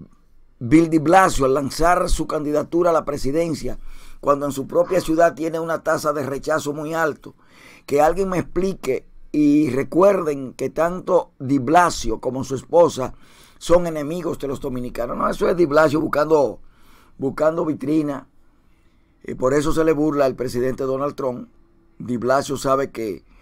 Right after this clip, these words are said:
si no ha podido hacerlo en Nueva York, no lo va a hacer en la nación. Aquí él fracasó totalmente. Es el alcalde más malo,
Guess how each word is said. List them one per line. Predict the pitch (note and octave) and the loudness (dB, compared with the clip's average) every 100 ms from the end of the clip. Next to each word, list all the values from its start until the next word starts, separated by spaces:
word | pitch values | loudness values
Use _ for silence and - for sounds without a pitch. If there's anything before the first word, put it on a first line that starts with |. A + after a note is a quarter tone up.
| - - | -20 -20
si | - C#3 | -4 0
no | D3+ | 2
ha | - | 2
podido | F#3 F3+ E3+ | 4 4 4
hacerlo | C#3+ D#3 E3 | 2 0 0
en | |
Nueva | D3 C#3 | 0 0
York, | C3+ C3 | 2 0
no | C3+ | 0
lo | C#3 | -2
va | |
a | C#3+ | -2
hacer | D3 C#3 | -2 -4
en | |
la | B2+ | -4
nación. | A#2+ - D#3 D#3 - _ _ _ _ _ - | -6 -6 -6 -6 -10 _ _ _ _ _ -10
Aquí | C3 - D3 | -10 -4 -4
él | C3 | -2
fracasó | D3+ D3 C3+ C#3+ | -2 -2 -4 -4
totalmente. | C3 B2+ B2+ C#3 D#3 B2 | -4 -4 -4 -4 -6 -8
Es | - | -2
el | D3+ | 2
alcalde | C#3+ C3 D3+ D3+ | 2 2 -2 0
más | C#3+ D#3+ D3 | -4 -8 -10
malo, | D#3 F3+ E3 A#2 | 2 2 4 -2